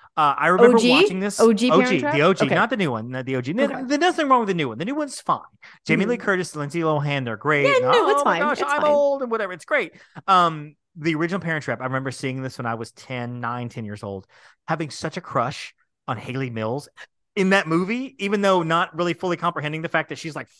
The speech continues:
Speaker 1: forty now when I'm watching the <laughs> movie.
Speaker 2: You know.
Speaker 1: Um, you know, and sh-, the movie is so good because you have
Speaker 2: Mm-hmm.
Speaker 1: the two twins there, identical strangers, um,
Speaker 2: <laughs>
Speaker 1: you know, and they're separated at birth. And,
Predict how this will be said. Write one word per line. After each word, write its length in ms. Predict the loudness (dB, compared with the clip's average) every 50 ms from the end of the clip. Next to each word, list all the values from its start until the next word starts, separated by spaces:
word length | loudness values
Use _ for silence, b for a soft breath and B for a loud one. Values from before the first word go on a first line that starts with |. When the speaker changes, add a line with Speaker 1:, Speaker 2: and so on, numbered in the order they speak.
| _ _
Speaker 1:
forty 280 | -2 -2 -2 -2 -2 -2
now 260 | -2 -2 -2 -2 -2
when 120 | -4 -6
I'm 80 | -6 -6
watching 260 | -8 -10 -10 -8 -10
the 100 | -10 -10 -10 -14
<laughs> 80 | -6 -6
movie. 240 | -6 -4 -6 -10 B B B B B B
Speaker 2:
You 100 | 0 4
know. 60 | 6
Speaker 1:
Um, 480 | 6 8 8 6 4 2 -2 -6 -8 -12 B B B -18 B
you 140 | -4 0 2
know, 120 | 2 2 0
and 180 | -2 -6 -6
sh-, 260 | -6 -8 -10 -10 -12 -8
the 120 | -6 -4 0
movie 300 | 0 0 0 0 -2 -2
is 140 | -4 -4
so 720 | -6 -10 -12 -12 -12 -12 -10 -8 -8 -6 -6 -6 -8 -10 _ _ _ _ _ -20 -20 -18 -12
good 360 | -8 -6 -4 -4 -4 -6 -8
because 320 | -12 -10 -8 -6 -6 -6 -6
you 60 | -6
have 400 | -6 -4 0 0 2 2 0 -2
Speaker 2:
Mm-hmm. 80 | -4 -8
Speaker 1:
the 80 | -10 -10
two 240 | -6 -6 -6 -6
twins 420 | -6 -8 -8 -8 -6 -6 -6 -6 -6
there, 300 | -4 -4 -2 -4 -4 -6 B B B B -8 -4 -4
identical 480 | -4 -2 -2 -2 -2 -2 -4 -6 -8
strangers, 800 | -10 -12 -12 -14 -16 -14 -12 -8 -2 2 4 4 4 4 2 -2 B B B B B
um, 880 | 4 4 6 6 6 4 4 2 0 -2 -4 -6 -6 -6 -6 -6 -8 -8 -10
Speaker 2:
<laughs> 60 | -6
Speaker 1:
you 160 | -2 0 2 4
know, 140 | 4 4
and 100 | 2 0
they're 80 | -2 -6
separated 300 | -8 -12 -12 -12 -14 -8
at 40 | 0 2
birth. 340 | 4 4 4 4 2 0
And, 100 | -6 -8